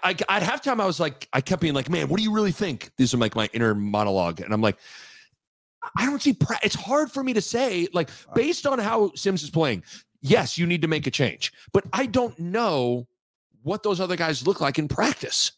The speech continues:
Speaker 2: Yeah, I kinda thought Purdy was gonna be the backup, and he was not.
Speaker 1: Right. And we saw what Chuba looked like last year, too. So it's also like,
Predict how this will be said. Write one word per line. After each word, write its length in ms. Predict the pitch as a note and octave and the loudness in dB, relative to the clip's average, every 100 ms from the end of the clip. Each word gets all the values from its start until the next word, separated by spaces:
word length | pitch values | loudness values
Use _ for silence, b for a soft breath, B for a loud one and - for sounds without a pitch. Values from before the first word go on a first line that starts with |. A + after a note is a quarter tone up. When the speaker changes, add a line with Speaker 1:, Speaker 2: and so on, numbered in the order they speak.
| - | -2
Speaker 2:
Yeah, 160 | E3 - | -2 0
I 100 | G3 | -2
kinda 260 | - D4 | 0 -2
thought 360 | B3 A#3 F#3+ _ | 0 -2 -4 _
Purdy 420 | - G3 A3 G#3 | -2 2 2 2
was 220 | C#3+ A#2+ | 0 -2
gonna 220 | - A#2+ A2 | 0 0 2
be 100 | G#2+ | 2
the 100 | G2 | 2
backup, 560 | F#2+ F2 - F#2 F2 _ _ _ _ _ _ _ _ _ _ _ _ | 2 0 -2 -2 -2 _ _ _ _ _ _ _ _ _ _ _ _
and 100 | A2+ | -2
he 200 | A#2 C#3+ | 2 2
was 180 | D#3+ C#3 | 0 -2
not. 340 | E3 D3 D2+ - | 0 0 -2 -4
Speaker 1:
Right. 300 | A#2 B2 D#2 _ _ _ _ _ _ - | 0 2 0 _ _ _ _ _ _ -4
And 80 | E3 | -2
we 60 | |
saw 180 | F#3 D#4+ | 0 0
what 140 | E4+ | 0
Chuba 300 | - A#3+ A3 | -2 -2 0
looked 180 | F#3+ G3 | 0 0
like 200 | F#3+ E3 | -2 0
last 320 | F#3 B3 G#3 F3 | -2 -2 -2 0
year, 80 | |
too. 180 | D#3+ A3+ | 0 0
So 180 | D#3+ D3+ | 0 0
it's 120 | D3 | 0
also 280 | G3+ B3 G#3+ | 0 0 0
like, 200 | E3+ C3+ | 0 0